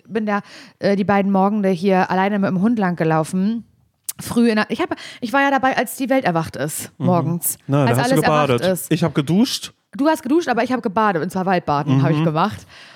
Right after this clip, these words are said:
Speaker 1: Und sehr, sehr geliebt und sehr emotionale Musik gehört und, und geweint und mir halt, mich halt gefragt, was ich tun kann und tun muss, um hier eines Tages zu leben,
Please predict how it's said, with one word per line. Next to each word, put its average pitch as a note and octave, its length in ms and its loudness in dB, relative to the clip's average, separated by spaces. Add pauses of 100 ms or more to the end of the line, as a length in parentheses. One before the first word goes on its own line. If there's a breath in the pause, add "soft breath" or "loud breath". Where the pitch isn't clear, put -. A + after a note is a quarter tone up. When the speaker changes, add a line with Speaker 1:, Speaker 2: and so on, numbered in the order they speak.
(140 loud breath)
Speaker 1:
Und G3+ 240 -2
sehr, B3 340 0
sehr A#3+ 180 2
geliebt A3 340 -2
und F#3+ 460 -6
sehr A3+ 260 0
emotionale A3+ 480 0
Musik G3 300 -4
gehört F#3 280 0
und, F3+ 280 -8
und F3+ 160 -4
geweint F#3 460 -2
und F3 260 -4
mir F3 140 0
halt, F3 160 0 (260)
mich G3+ 320 -6
halt G#3+ 160 0
gefragt, F#3+ 420 -4
was G#3+ 220 -2
ich - 160 -8
tun C4+ 240 0
kann A#3 160 -2
und G#3 120 -6
tun A3+ 140 -4
muss, A3 200 -4 (280 loud breath)
um G3+ 120 -4
hier F#3+ 120 0
eines F#3+ 220 -2
Tages G3 280 -2
zu F#3+ 120 0
leben, A3+ 420 2